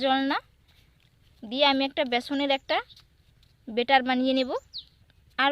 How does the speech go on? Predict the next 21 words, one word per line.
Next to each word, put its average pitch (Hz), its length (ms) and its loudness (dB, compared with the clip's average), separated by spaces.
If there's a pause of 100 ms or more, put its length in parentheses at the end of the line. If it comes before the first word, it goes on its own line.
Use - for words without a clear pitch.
(100)
বন্ধুরা, 294 420 2
এই 311 60 -2 (120)
তিনটে 277 320 0
বেগুনে 285 260 -2 (120)
কতগুলো 285 540 -2 (100)
হয়েছে 262 360 0
দেখুন। 285 220 -6 (680)
এই 240 140 -10
যে 339 80 -12 (3750)
বেসনের 302 560 0
আমি 302 140 -2 (100)
একটা 330 240 -2 (260)
বেটার 294 340 2
বানিয়ে 294 320 0
নেব। 302 140 -2 (840)
তো 269 60 -12 (120)
এর 277 160 4
জন্য 294 140 -2 (100)
আমি 311 120 -2 (160)
এক 269 140 0
বাটি 294 200 -2